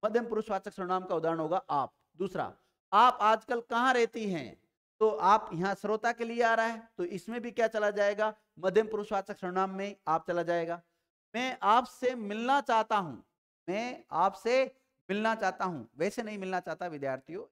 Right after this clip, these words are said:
ये केवल एग्जाम की दृष्टि या जो उदाहरण आ गया उसकी दृष्टि से मैं आपसे बात कर रहा हूँ। देखिए, मैं आपसे मिलना चाहता हूँ, तो यहाँ पे जो आपसे शब्द आया है, ये विद्यार्थियों मध्यम पुरुषवाचक सर्वनाम का उदाहरण है।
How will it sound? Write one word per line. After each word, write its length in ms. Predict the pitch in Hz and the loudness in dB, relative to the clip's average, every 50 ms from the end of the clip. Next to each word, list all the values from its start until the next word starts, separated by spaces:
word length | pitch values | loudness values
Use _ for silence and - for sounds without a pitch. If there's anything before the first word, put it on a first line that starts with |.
| _ - | _ -12
ये 320 | 165 165 147 143 - - _ _ | -10 -10 -10 -12 -16 -20 _ _
केवल 320 | - 165 180 180 170 - - | -4 -2 -2 -2 -2 -4 -8
एग्जाम 460 | 117 131 147 147 147 165 196 208 202 | -8 -8 -8 -6 -4 -2 -2 -2 -4
की 120 | 190 190 170 | -6 -8 -8
दृष्टि 400 | 160 160 160 - - 170 170 160 _ _ _ _ - | -8 -8 -8 -8 -10 -14 -14 -14 _ _ _ _ -8
या 80 | 175 170 | -8 -8
जो 200 | 156 156 165 170 | -6 -6 -8 -8
उदाहरण 360 | 156 143 139 143 160 175 175 | -6 -4 -2 0 0 0 0
आ 100 | 156 143 | -4 -4
गया 200 | 143 156 190 233 - - _ _ _ | -4 -4 -6 -6 -8 -12 _ _ _
उसकी 220 | - 180 - 233 202 | -20 -16 -12 -8 -6
दृष्टि 320 | 180 190 185 - 202 190 | -6 -6 -6 -6 -8 -10
से 140 | 180 - 202 | -10 -8 -10
मैं 200 | 180 170 175 180 | -8 -8 -8 -6
आपसे 480 | - 147 151 - - - 202 233 240 - _ _ _ _ - | -6 -6 -6 -6 -6 -6 -6 -6 -6 -8 _ _ _ _ 0
बात 200 | 147 151 151 - | 0 0 0 0
कर 100 | 143 123 | -4 -4
रहा 100 | 113 101 | -4 -6
हूँ। 120 | 82 73 - _ _ _ _ _ _ _ _ _ _ _ _ _ _ _ _ _ - | -10 -14 -18 _ _ _ _ _ _ _ _ _ _ _ _ _ _ _ _ _ -6
देखिए, 180 | 180 175 202 | -4 -2 -2
मैं 160 | 175 180 214 | -2 0 2
आपसे 340 | 240 240 233 220 226 - 226 | 2 2 2 0 -2 -6 -8
मिलना 260 | 214 190 190 196 196 | -6 -6 -4 -4 -4
चाहता 280 | 190 - 175 175 - 185 | -4 -4 -4 -4 -4 -4
हूँ, 180 | 180 185 208 - _ _ _ _ _ - | -6 -6 -8 -14 _ _ _ _ _ -10
तो 60 | 220 | -6
यहाँ 260 | 214 196 196 196 208 | -2 0 0 2 0
पे 140 | 196 196 233 | 0 0 -2
जो 120 | 233 240 254 | 0 -2 -2
आपसे 520 | - - 180 196 226 226 - - 285 277 | 0 2 4 4 4 4 2 -4 -6 -6
शब्द 300 | - - 254 240 226 226 | -4 -2 -2 0 2 2
आया 240 | 220 220 220 220 202 | 4 4 4 4 2
है, 240 | 170 139 104 - - _ _ _ _ _ _ _ _ - | 0 -2 -6 -10 -14 _ _ _ _ _ _ _ _ -4
ये 60 | 247 | -4
विद्यार्थियों 580 | 254 214 190 185 190 196 190 190 - 233 240 226 - 156 | -2 0 2 2 4 4 2 0 -4 -8 -8 -8 -8 -10
मध्यम 500 | 143 143 147 160 180 175 214 240 240 233 | -12 -4 -2 0 2 6 6 4 4 2
पुरुषवाचक 500 | 226 220 226 - 233 214 208 - 220 - | -4 -4 -4 -2 -2 -2 -2 -4 -6 -8
सर्वनाम 340 | - 196 190 190 196 196 | -6 -2 0 0 0 0
का 100 | 196 196 | 0 -2
उदाहरण 320 | 180 165 170 175 175 180 185 | 0 2 2 0 0 0 -4
है। 120 | 185 190 | -8 -8